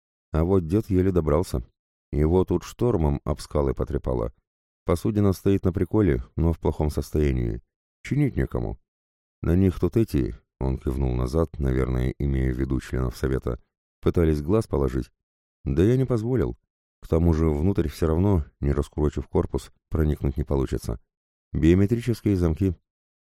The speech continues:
«Узнаю почерк лодочника», — сказал Сема. «Он это любит».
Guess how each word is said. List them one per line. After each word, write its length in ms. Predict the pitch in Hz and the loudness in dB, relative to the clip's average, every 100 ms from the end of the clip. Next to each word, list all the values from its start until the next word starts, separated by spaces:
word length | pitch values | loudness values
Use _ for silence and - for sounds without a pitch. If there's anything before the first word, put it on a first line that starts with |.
| _ _ _ - | _ _ _ -2
«Узнаю 540 | 85 82 87 95 107 | 0 2 4 4 2
почерк 460 | - 98 - 82 78 | 2 0 0 -2 0
лодочника», — 680 | 73 73 - 73 - 73 - _ | 0 0 0 -4 -2 -2 -4 _
сказал 300 | 67 65 64 | -4 -2 -4
Сема. 360 | - 64 58 - _ _ _ - | -4 -4 -6 -10 _ _ _ 0
«Он 200 | 85 107 | 2 2
это 180 | 101 | 2
любит». 360 | 85 76 69 - | 0 0 -2 -4